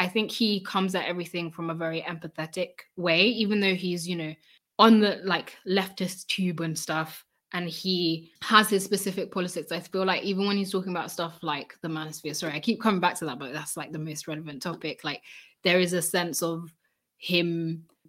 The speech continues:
being able to also look at where other people are coming from, and that just means that his, when he makes these critiques, it's just so much more,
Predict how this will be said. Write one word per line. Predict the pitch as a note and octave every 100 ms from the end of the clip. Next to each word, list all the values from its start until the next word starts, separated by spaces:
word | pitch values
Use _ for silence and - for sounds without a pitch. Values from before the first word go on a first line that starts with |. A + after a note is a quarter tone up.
| F#3
being | F#3 F3 F3+
able | F3 F3 E3
to | - E3+ E3 E3
also | E3+ E3 E3+
look | E3+ E3
at | -
where | F3+ E3+
other | F3 F#3
people | F#3+ F#3+ G3
are | F#3+
coming | - G3 A3
from, | A#3 D4 F4 A#3
and | F#3+ F3
that | E3+ -
just | F3+ -
means | F3+ E3
that | E3
his, | - F3+ E3+ D#3+ - _ -
when | F3+
he | F3 G3
makes | G3+ G#3 -
these | F#3 -
critiques, | E3 - G3 D3
it's | D#3 -
just | D#3+ -
so | F#3+ F3+
much | F3 - -
more, | E3+ E3 E3 D#3+ D#3+